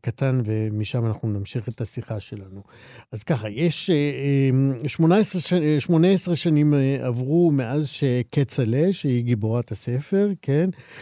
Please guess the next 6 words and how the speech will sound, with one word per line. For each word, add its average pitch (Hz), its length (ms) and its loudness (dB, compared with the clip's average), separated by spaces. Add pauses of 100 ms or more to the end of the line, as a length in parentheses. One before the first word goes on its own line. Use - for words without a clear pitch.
(160)
נכנסה 170 920 2 (460)
לחנות 147 680 2
ברחוב 135 580 -2
ביאליק 131 540 0
ברמת 110 640 -2
גן. 120 340 -2